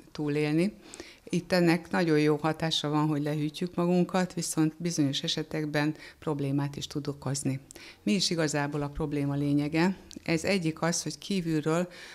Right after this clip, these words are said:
a fülbe juthat bele akár a víz, a vízben lévő kórokozó, vagy pedig a víz fertőtlenítésére használt szerek. És ezek bánthatják a fülnek a külső részét. A másik probléma pedig,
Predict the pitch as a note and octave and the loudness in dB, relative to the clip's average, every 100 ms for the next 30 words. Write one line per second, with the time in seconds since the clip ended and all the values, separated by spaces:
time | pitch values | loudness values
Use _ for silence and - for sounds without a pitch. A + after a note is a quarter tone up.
0 | - - C#3 - F#3+ E3 C3+ C#3+ C#3 C#3+ | -12 -6 -6 0 4 4 4 2 0 -2
1 | - D#3 D#3 - C#3+ C#3+ - D3 C#3+ C3+ | -4 -4 -4 -4 -4 -4 -6 -4 -2 -2
2 | C3 C#3+ C#3 C3+ C#3 C#3+ D3+ F3+ F#3+ - | -4 -8 -8 -6 -4 -2 0 0 -2 -6
3 | - D3+ E3 D#3 - C#3+ D3 C#3+ - - | -4 -4 -2 -2 -2 0 0 -4 -16 -6
4 | D#3 C#3+ C3 C3 - D#3 F#3 F#3 F#3 F3 | 0 0 0 -6 -4 -2 -2 -2 -4 0
5 | E3+ D#3+ D#3+ - - - D3 C#3+ C#3+ D3 | 0 0 -2 -12 -20 -8 -4 -4 -2 -2
6 | C#3 C#3 C#3 D3+ C#3+ - D3+ - D3 - | 0 0 0 -2 -4 -4 -4 -4 -8 -4
7 | D3 D3 C#3+ C#3+ C#3 C#3 C#3 C#3 C#3+ C#3+ | -2 -2 -4 -4 -4 -2 -4 -2 -4 -4
8 | C#3 C3 - C#3 B2+ C3+ - - - - | -4 -4 -4 -4 -2 -4 -10 -20 -20 -14
9 | - D#3 - F3 D3+ D3 D#3 D#3 D3+ D3+ | -4 -2 2 4 2 0 0 2 2 0
10 | C#3 - C#3+ C#3 D3 C#3+ - - D#3+ D3+ | -4 -4 -4 -4 -4 -4 -4 -2 2 2
11 | C3+ - - - C#3+ - C#3+ C3+ B2+ - | 0 -6 -8 -4 -4 -2 -2 -2 -2 -4
12 | - B2+ - - - - - - - _ | -4 -6 -10 -20 -20 -20 -20 -20 -20 _
13 | - D#3+ D3+ D#3+ F#3+ G#3 G3+ - F3+ D#3+ | -2 4 4 6 6 6 2 0 0 4
14 | D#3 D#3 D3+ D3+ D3 D#3+ E3+ | 6 4 2 -2 2 2 0